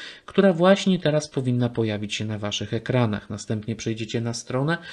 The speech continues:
gdzie będziecie mogli dokonać przelewu na wybraną przez siebie kwotę. Mam nadzieję, że widzimy się w kolejnym materiale, który przy odrobinie szczęścia powinien pojawić się na kanale już jutro.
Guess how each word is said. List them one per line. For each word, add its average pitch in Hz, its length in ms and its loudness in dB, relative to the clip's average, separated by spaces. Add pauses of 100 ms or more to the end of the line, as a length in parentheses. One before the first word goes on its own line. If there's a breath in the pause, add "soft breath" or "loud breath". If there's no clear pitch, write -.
(280 loud breath)
gdzie 127 260 4
będziecie 156 480 2
mogli 131 340 0
dokonać 120 440 0
przelewu 123 640 2
na 101 140 -6
wybraną 107 440 -4
przez 107 220 -6
siebie 110 280 -4
kwotę. - 380 -4 (480 loud breath)
Mam 175 200 4
nadzieję, 180 360 4
że 165 120 2
widzimy 143 320 0
się 139 120 -2
w - 100 -8
kolejnym 131 440 4
materiale, 110 580 2
który 101 220 -8
przy - 180 -6
odrobinie 104 460 -6
szczęścia 151 440 -2
powinien 110 420 -6
pojawić 107 420 -6
się 107 120 -6
na 104 120 -6
kanale 107 420 -6
już 120 180 -4
jutro. - 360 0